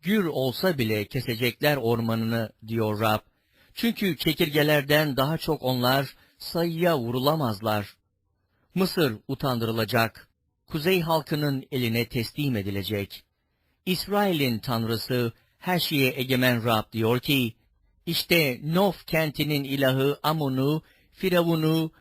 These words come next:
Mısır'la ilahlarını, krallarını ve Firavun'a güvenenleri cezalandırmak üzereyim. Hepsini can düşmanları Babil kralı Nebukadnesar'la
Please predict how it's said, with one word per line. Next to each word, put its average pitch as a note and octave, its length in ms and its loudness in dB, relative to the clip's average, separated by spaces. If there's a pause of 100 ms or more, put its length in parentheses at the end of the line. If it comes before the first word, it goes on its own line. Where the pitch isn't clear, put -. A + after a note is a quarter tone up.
(140)
Mısır'la C#3+ 600 0
ilahlarını, B2+ 920 2 (280)
krallarını D#3+ 760 2
ve C3 280 2 (100)
Firavun'a E3 480 2
güvenenleri C#3 960 0
cezalandırmak B2 880 0
üzereyim. G2 560 -2 (500)
Hepsini D#3 640 2
can C#3+ 320 2
düşmanları A#2+ 760 2 (240)
Babil F3 440 2
kralı C#3+ 540 2 (160)
Nebukadnesar'la C3+ 1160 2